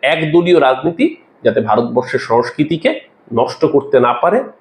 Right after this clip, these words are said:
ধ্বংস করতে না পারে। সিদ্ধান্ত আপনার, বাকি দায়িত্ব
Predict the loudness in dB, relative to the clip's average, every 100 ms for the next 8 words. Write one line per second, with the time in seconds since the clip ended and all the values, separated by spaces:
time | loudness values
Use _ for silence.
0 | _ -10 -2 -2 -2 -6 -6 -4 -4 -4
1 | -6 -8 -10 _ -6 -4 -2 -2 0 -2
2 | 0 -4 -4 -8 _ _ _ _ _ _
3 | -6 -4 -2 0 0 -2 -2 -2 -4